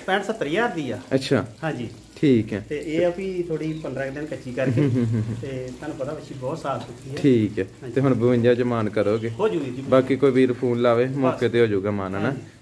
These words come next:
Speaker 2: ਠੀਕ ਹੈ। ਹੁਣ ਆ ਜਿਹੜੀ ਇਹ ਦੂਸਰੇ ਨੰਬਰ ਤੇ ਇੱਕ ਵੈੜ ਹੈ, ਇਹ ਵੀ ਕਾਫੀ ਖੂਬਸੂਰਤ ਹੈ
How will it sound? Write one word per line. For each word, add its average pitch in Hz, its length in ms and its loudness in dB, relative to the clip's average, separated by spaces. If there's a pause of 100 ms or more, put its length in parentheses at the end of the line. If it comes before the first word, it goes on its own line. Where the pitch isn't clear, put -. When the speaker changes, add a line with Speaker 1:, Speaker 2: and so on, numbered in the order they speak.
(120)
Speaker 2:
ਠੀਕ 113 320 0
ਹੈ। 101 80 -4 (320)
ਹੁਣ 127 120 4
ਆ 131 80 8
ਜਿਹੜੀ 139 180 4
ਇਹ 147 60 6
ਦੂਸਰੇ 123 400 0
ਨੰਬਰ 147 280 0
ਤੇ 139 180 2
ਇੱਕ 135 120 -2
ਵੈੜ 117 260 4
ਹੈ, 135 140 -4 (100)
ਇਹ 131 120 4
ਵੀ 170 100 0
ਕਾਫੀ 151 320 0
ਖੂਬਸੂਰਤ 113 600 -2
ਹੈ 123 100 -2